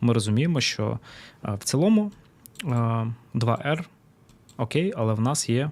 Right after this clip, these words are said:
е, проблемна зона. Зона Ф Т А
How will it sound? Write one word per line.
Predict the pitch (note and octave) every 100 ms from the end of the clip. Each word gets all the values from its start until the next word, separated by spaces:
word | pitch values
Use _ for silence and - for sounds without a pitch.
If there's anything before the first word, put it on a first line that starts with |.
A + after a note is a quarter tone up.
| -
е, | A#2+ A2 A2 A2+ A2 A2
проблемна | A#2 A#2 G#2+ G#2
зона. | G#2 A#2 F#3+ - - - - - - - - - -
Зона | A#2 A2
Ф | G#2+
Т | -
А | A#2 F3+